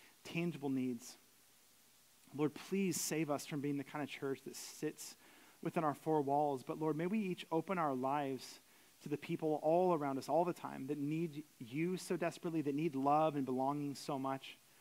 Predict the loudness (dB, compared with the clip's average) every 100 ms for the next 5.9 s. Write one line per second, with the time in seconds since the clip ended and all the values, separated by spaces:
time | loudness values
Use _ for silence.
0 | -20 -20 -20 -6 0 2 2 0 0 -2
1 | -2 -2 -2 -2 -2 -6 -12 -8 -6 -4
2 | -4 -6 -10 -20 -20 -20 _ -20 -20 -20
3 | -20 -20 -20 -20 -20 -20 -20 -8 -4 -2
4 | -4 -4 -4 -4 -6 -8 -4 -2 -2 -4
5 | -10 -10 -6 -4 -4 -4 -4 -6